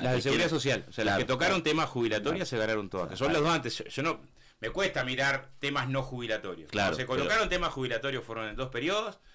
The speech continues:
Speaker 1: En los dos, para, hay, hay un tema que
Speaker 2: A
Speaker 1: es
Speaker 2: lo
Speaker 1: el
Speaker 2: que quiero
Speaker 1: siguiente.
Speaker 2: saber es que políticamente
Speaker 1: A ver,
Speaker 2: se
Speaker 1: es cierto que la diferencia que tenemos ahora es una diferencia que podríamos decir,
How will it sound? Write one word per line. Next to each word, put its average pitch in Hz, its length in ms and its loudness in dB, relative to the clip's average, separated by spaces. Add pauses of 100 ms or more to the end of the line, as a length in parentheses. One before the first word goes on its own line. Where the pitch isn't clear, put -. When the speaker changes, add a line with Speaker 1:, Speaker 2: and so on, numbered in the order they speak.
(880)
Speaker 1:
En 160 80 2
los 165 120 0
dos, 277 280 0 (100)
para, - 160 0
hay, 269 440 0
hay 208 80 -2
un 240 80 -2
tema - 200 0
que - 60 2
Speaker 2:
A - 20 2
Speaker 1:
es 117 60 4
Speaker 2:
lo 120 40 4
Speaker 1:
el 120 60 4
Speaker 2:
que 147 80 4
quiero 160 160 4
Speaker 1:
siguiente. 151 60 4
Speaker 2:
saber 156 180 4
es 156 80 2
que 139 120 2
políticamente 143 1000 2
Speaker 1:
A 143 80 4
ver, 175 200 2
Speaker 2:
se - 180 0
Speaker 1:
es 226 60 4
cierto 277 380 2
que 180 80 0
la 135 100 2
diferencia 147 480 -2
que 117 80 -2
tenemos 131 380 -4
ahora 143 540 -2
es - 160 -8
una 151 120 -2
diferencia 120 440 -2
que 151 80 -2
podríamos 123 380 0
decir, 104 420 -4